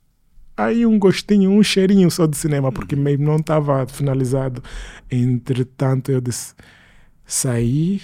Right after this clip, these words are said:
Speaker 1: eu vi, "Não. Realmente fui bem formado na área de atuação."
Speaker 2: Atuação.
Speaker 1: De atuação. Fui bem formado. E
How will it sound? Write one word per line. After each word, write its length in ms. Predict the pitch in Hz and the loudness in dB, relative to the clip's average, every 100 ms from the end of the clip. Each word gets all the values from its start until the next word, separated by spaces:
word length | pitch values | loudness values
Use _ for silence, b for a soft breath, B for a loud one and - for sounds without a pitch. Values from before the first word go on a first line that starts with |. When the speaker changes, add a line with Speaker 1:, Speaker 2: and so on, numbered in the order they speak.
| - _ | -12 _
Speaker 1:
eu 120 | 135 | -2
vi, 280 | 120 123 120 | 0 -2 -4
"Não. 320 | 123 113 104 101 _ _ _ _ _ _ _ _ _ _ _ _ | -4 -4 -6 -10 _ _ _ _ _ _ _ _ _ _ _ _
Realmente 800 | - 110 110 113 110 113 117 - | -6 -4 -2 -2 0 -2 -4 -10
fui 240 | - 131 113 | -8 -6 -2
bem 180 | 117 120 | -2 -4
formado 540 | 120 107 110 113 110 | -4 -4 -4 -4 -2
na 140 | 117 113 113 | -2 -2 -4
área 200 | 113 113 | -4 -6
de 140 | 113 | -6
atuação." 560 | 117 - 113 107 - 101 95 | -6 -6 -8 -8 -6 -8 -8
Speaker 2:
Atuação. 380 | - 92 - - _ _ | -12 -14 -16 -20 _ _
Speaker 1:
De 100 | 117 | -8
atuação. 460 | 113 - 107 117 101 | -8 -6 -8 -8 -10
Fui 180 | - 131 | -4 -2
bem 180 | 123 123 | 0 -2
formado. 580 | - 127 123 117 107 - b b b b | -2 -4 -4 -6 -8 -14 b b b b
E 220 | 131 120 | -4 -4